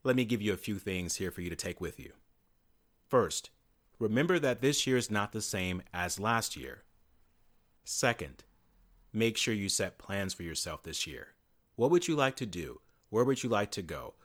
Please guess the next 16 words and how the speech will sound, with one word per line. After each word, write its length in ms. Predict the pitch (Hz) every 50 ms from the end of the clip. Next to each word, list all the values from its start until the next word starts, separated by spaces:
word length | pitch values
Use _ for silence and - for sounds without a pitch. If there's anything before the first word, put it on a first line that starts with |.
| _ _ _
What 280 | 107 123 160 156 -
new 220 | 135 139 135 127 117
things 480 | - _ - 127 131 127 120 110 95
would 180 | 90 87 - -
you 60 | 104
like 240 | 95 95 90 92 -
to 100 | - 180
learn? 320 | 175 180 87 160 143 -
What 240 | 80 123 160 - -
new 160 | 131 131 120
skill 600 | 110 - - - - - - 147 156 151 127 101
would 240 | 82 87 85 - -
you 60 | 110
like 380 | 101 92 85 85 87 - - - _ _ _ -
to 100 | - 98
build? 500 | 92 117 113 98 78 - - _ -